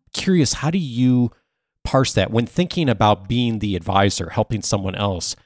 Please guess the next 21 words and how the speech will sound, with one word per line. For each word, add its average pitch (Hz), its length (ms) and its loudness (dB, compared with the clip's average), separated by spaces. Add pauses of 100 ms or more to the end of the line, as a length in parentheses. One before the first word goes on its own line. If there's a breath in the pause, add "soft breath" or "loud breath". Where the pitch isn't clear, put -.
(320)
How - 140 -2
do 269 80 4
you 302 100 6
walk 175 300 4
that 127 240 -2
line 110 320 -2
between 101 720 -4 (680)
being 131 380 2
someone 110 480 0
who, 104 380 0
who's 104 200 0
present 123 720 -2
and, 87 400 -10
and 85 280 -10
shows 113 300 2
empathy, 101 580 -4
and 110 120 -2
at 104 100 -4
the 110 80 -2
same 135 280 -2
time, 107 420 -2